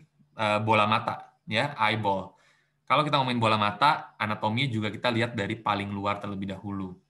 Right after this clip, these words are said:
ya. Eh, yang anatomi paling luar adalah yang disebut dengan namanya konjungtiva.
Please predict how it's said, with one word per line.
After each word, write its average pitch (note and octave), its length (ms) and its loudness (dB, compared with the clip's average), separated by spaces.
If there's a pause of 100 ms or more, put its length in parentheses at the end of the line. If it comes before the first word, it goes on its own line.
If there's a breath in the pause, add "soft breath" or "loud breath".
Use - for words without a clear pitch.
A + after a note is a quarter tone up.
ya. G2+ 320 -6 (680 loud breath)
Eh, G#2+ 640 2
yang D3 260 0
anatomi A#2+ 360 0
paling A#2+ 200 0
luar C#3+ 320 2
adalah G#2+ 320 0
yang A#2 80 -4
disebut A#2 240 -8
dengan G#2 240 -4
namanya G#2+ 280 -6
konjungtiva. G2+ 680 -8